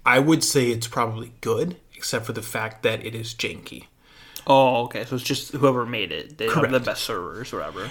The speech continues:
Speaker 1: It, it's not even that they have the best servers, or not, not the best servers. It's like they didn't, you didn't play test it. It's just frustrating at the, the different things that I have to push things multiple times to get it to, to function
Speaker 2: Right,
Speaker 1: properly.
Speaker 2: okay, yeah.
Speaker 1: And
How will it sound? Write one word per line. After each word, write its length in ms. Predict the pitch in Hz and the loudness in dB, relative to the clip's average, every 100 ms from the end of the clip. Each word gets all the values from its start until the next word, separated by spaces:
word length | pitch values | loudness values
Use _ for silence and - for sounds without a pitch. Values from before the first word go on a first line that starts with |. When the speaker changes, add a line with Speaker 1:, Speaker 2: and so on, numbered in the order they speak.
| - | 2
Speaker 1:
It, 60 | 220 | 4
it's 260 | 196 190 | 4 4
not 80 | 214 | 4
even 120 | 214 | 4
that 80 | 180 | 4
they 60 | 170 | 4
have 80 | 143 | 6
the 40 | |
best 160 | 151 - | 4 2
servers, 400 | 165 147 127 - | 4 4 4 2
or 140 | 147 127 | 2 2
not, 360 | 139 135 139 | 2 2 2
not 100 | 147 | 2
the 40 | 135 | 2
best 160 | 123 - | 2 4
servers. 300 | 156 131 123 | 4 4 4
It's 80 | 147 | 2
like 220 | 135 - | 2 2
they 100 | 131 | 4
didn't, 360 | 156 139 87 - - - - - - - | 4 2 -8 -18 -20 -20 -20 -20 -20 4
you 120 | 147 | 8
didn't 200 | 214 180 | 10 8
play 200 | - 190 | 4 4
test 340 | 190 - - - | 4 -2 -4 -6
it. 80 | - - - - - _ - | -12 -16 -20 -20 -20 _ 2
It's 120 | 160 | 4
just 220 | 170 214 - | 6 6 4
frustrating 1000 | - 165 165 - 139 117 113 110 107 113 - _ | 4 4 4 0 2 2 2 0 -4 -10 -18 _
at 260 | 143 113 117 | 0 0 0
the, 100 | 120 | -4
the 140 | 92 | 0
different 380 | 120 151 170 143 | 4 6 6 4
things 560 | - 143 - 143 127 117 | 0 -6 2 4 4 4
that 180 | 113 101 | 0 4
I 60 | 123 | 4
have 100 | 123 | 4
to 80 | 117 | -2
push 340 | - 151 - | 0 0 2
things 260 | 139 120 120 | 2 2 4
multiple 400 | 117 120 120 120 | 4 4 2 0
times 300 | 123 113 113 | 0 0 0
to 80 | |
get 100 | 117 | 0
it 160 | 113 113 | 0 -2
to, 80 | 110 | -8
to 180 | - 117 | -8 -2
function 380 | 127 120 127 123 | 2 4 4 4
Speaker 2:
Right, 80 | |
Speaker 1:
properly. 380 | 127 117 120 117 | 4 4 4 4
Speaker 2:
okay, 240 | 127 123 107 107 | 2 0 -4 -6
yeah. 80 | 110 | 2
Speaker 1:
And 240 | 139 123 | 4 4